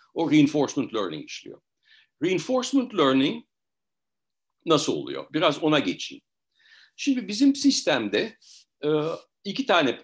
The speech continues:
iki tip paket var. E, akıllılar var, bir de aptallar var. Yahut aptal değil de esasında hammallar var. Akıllı paketler ve hammallar. Bu tabii sosyalist görüşe uymaz çünkü hammallar da zeki olabiliyor. <laughs> Fakat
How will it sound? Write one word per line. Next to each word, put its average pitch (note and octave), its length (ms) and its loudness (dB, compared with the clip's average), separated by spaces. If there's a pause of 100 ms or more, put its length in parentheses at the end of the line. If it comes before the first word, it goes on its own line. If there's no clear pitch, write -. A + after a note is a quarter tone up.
(120)
iki F3+ 260 -8
tip - 200 -10
paket - 360 -4
var. A#1+ 180 -16 (760)
E, - 120 -16 (440)
akıllılar G#3+ 640 -2
var, C#3+ 320 -4 (720)
bir F3 80 -8
de - 60 -6
aptallar E2 560 -4
var. G1+ 200 -20 (300)
Yahut F#2+ 320 -4
aptal A2 440 -6
değil A3+ 260 -8
de D3+ 120 -2
esasında C#3+ 640 -4
hammallar C3 520 0
var. - 220 -12 (480)
Akıllı G3 400 -2
paketler D#3+ 520 -2
ve C#3 40 -2
hammallar. F2 680 -4
Bu C3+ 120 -10
tabii C3+ 280 0
sosyalist C3+ 520 -4
görüşe F#2+ 340 -8
uymaz G2 400 -4
çünkü D3+ 180 -12
hammallar C#3 600 0
da - 60 -8
zeki - 320 -4
olabiliyor. - 520 -6 (220)
<laughs> - 200 -2
Fakat D#4 340 4